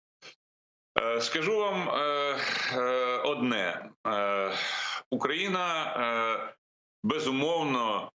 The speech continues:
підтримувала і буде підтримувати кримсько-татарський народ як невід'ємну частину, і Крим як є невід'ємну частину України. В цьому немає жодного сумніву.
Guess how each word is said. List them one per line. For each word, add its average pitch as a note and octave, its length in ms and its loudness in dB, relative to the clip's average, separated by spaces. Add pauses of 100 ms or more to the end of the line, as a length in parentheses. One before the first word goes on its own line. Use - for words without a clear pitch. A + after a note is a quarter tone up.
(400)
підтримувала B2+ 920 0 (1000)
і B2 200 0
буде C#3+ 320 0
підтримувати A#2 1120 0 (280)
кримсько-татарський G#2+ 920 0
народ D#2+ 560 0
як G2+ 280 0
невід'ємну B2 560 0
частину, C3 480 0
і A2+ 100 0
Крим D3 260 0
як A2 160 -4
є G#2 140 0
невід'ємну G#2+ 680 0
частину A2 540 0
України. F2+ 600 -2
В - 60 -10
цьому A2 220 0
немає A#2 380 -2
жодного G2+ 380 -2
сумніву. - 440 -8